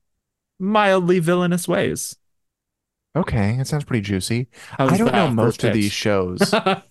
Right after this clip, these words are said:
Speaker 2: Um, <laughs> it's, it, it,
Speaker 1: Yeah.
Speaker 2: it's, it's a, it's not bad. I, I, I, I'd watch that. Um,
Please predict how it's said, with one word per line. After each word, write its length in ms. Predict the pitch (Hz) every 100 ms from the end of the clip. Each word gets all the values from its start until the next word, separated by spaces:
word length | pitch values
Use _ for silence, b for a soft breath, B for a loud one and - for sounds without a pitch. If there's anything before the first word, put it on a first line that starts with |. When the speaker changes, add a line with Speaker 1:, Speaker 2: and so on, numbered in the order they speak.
| -
Speaker 2:
Um, 480 | 113 117 117 117 107 - _ _ -
<laughs> 0 |
it's, 400 | - _ - -
it, 120 | 240
it, 180 | - -
Speaker 1:
Yeah. 180 | 127 98
Speaker 2:
it's, 280 | - - - -
it's 200 | 190 196
a, 200 | 180 175 _ _ _ -
it's 300 | - - 185
not 180 | 302 320
bad. 200 | 339 - -
I, 240 | - 143 -
I, 120 | 131
I, 220 | - 139
I'd 120 | - 156
watch 200 | 104 -
that. 220 | 107 - b b b b _ -
Um, 420 | 147 160 165 170